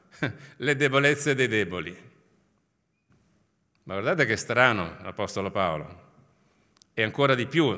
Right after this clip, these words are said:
dobbiamo dire, è strano chi c'è dietro l'Apostolo Paolo, che ispira questa lettera, come tutta la Scrittura, lo Spirito Santo di Dio. Lo possiamo definire così, strano,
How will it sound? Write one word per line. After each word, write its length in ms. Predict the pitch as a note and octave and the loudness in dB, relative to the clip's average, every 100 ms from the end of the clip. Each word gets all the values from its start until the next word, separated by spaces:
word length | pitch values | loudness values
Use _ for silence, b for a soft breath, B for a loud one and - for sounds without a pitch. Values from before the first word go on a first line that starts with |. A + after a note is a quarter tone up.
| - | -4
dobbiamo 300 | F#2+ G2+ G2+ | -6 -4 -4
dire, 400 | B2+ G#2+ F#2+ - | 0 0 0 -4
è 80 | - | -10
strano 480 | - A2+ B2 A2+ | -4 2 2 2
chi 100 | - | -2
c'è 220 | G2+ G#2 G2 | -4 -4 0
dietro 400 | E3+ D#3+ A2+ F#2 | 4 4 4 0
l'Apostolo 480 | F2 F2+ G2 F2+ | 0 -4 -4 -6
Paolo, 500 | E2+ F#2 D#2+ D#2 - b b - | -2 0 -2 -6 -14 b b -8
che 100 | F#2+ | -8
ispira 440 | - B2 A#2+ A2 | -6 -4 0 0
questa 380 | G2+ - F#2+ F#2 B B | -2 -4 -4 -4 B B
lettera, 680 | A#2 A2+ - G#2 F#2+ F#2 F#2 b b b b | -2 -2 -2 -4 -4 -4 -10 b b b b
come 160 | - F#2 | -10 -10
tutta 240 | A#2+ A#2+ | -8 -2
la 100 | A2+ | -2
Scrittura, 460 | G#2 A2 - G2 F2 | -2 -6 -6 -4 -4
lo 120 | E2+ | -4
Spirito 680 | - - D#3 E3 D#3+ D#3 C#3+ | -6 0 2 2 0 -2 -4
Santo 480 | - B2+ C3 B2 B2+ | 0 0 0 -4 -4
di 160 | B2+ | -4
Dio. 440 | A#2 A2 F2 F2 - | -4 -4 -4 -8 -14
Lo 80 | F#2 | -16
possiamo 360 | G2 - C3 | -10 -6 -4
definire 500 | A#2 A#2 B2 C3 B2 | -4 -6 -6 -4 -4
così, 360 | A2+ G#2 G#2 F2 | -4 -4 -6 -8
strano, 800 | - - - B2 A#2 F2 E2 D#2+ | -12 -10 -4 2 2 0 -6 -12